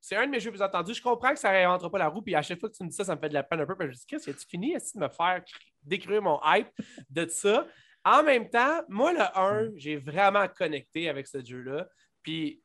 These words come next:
Speaker 1: là, de voir genre comme un père qui struggle avec son enfant, avec cet âge-là, pis tout ça,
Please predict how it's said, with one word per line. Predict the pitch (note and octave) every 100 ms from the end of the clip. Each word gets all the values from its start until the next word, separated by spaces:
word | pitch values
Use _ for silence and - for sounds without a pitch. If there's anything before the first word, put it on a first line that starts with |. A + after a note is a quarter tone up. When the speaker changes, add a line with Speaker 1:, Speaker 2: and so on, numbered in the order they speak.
| _
Speaker 1:
là, | F3 G#3 A#3 A#3+
de | C#3 E3+
voir | D3+ F3 F#3+ G3+
genre | F#3 F#3 F#3
comme | E3+ D#3+
un | D3
père | - F3 F#3
qui | D#3
struggle | - C#3+ D#3+
avec | D#3 C3+
son | C#3
enfant, | C#3 B2 E3+
avec | D3 C3+
cet | -
âge-là, | C3 B2 D#3+
pis | -
tout |
ça, | - E3 F3+